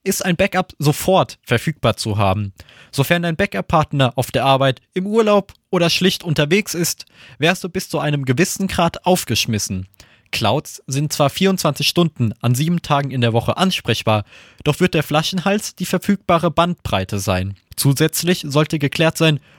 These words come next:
wofür das Backup angelegt wird. Ist es für die, Achtung Klischee, Oma, die aus Versehen wichtige Dateien löscht, oder soll es ein Backup im Sinne eines Disaster Recoveries werden? Je nachdem scheiden bestimmte Möglichkeiten aus.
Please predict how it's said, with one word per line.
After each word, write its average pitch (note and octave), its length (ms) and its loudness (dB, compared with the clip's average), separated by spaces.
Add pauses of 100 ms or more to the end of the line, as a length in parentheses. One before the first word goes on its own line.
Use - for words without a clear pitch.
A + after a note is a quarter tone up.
wofür A3+ 380 2
das C3+ 200 0
Backup G#2+ 400 -2
angelegt G#2 480 -2
wird. G#2+ 200 2 (180)
Ist C3 120 2
es B2+ 120 0
für B2+ 180 4
die, A2+ 240 0 (160)
Achtung C3+ 300 -2
Klischee, B2+ 440 0 (300)
Oma, D#3+ 420 4 (180)
die A#2+ 100 -2
aus C#3 180 0
Versehen C3+ 420 2
wichtige C3+ 380 0
Dateien D#3 420 -2
löscht, E3+ 260 -2 (380)
oder F3 280 4
soll A#2 180 2
es A#2 100 -2
ein A#2+ 180 -4
Backup D3 520 0
im C3+ 100 0
Sinne C3+ 300 2
eines B2+ 380 -2
Disaster B2+ 580 2
Recoveries G2+ 640 -2
werden? G2 280 0 (440)
Je B2 140 2
nachdem C3 500 0
scheiden E3 440 0
bestimmte D#3+ 400 0
Möglichkeiten E3 760 -2
aus. A2 460 -2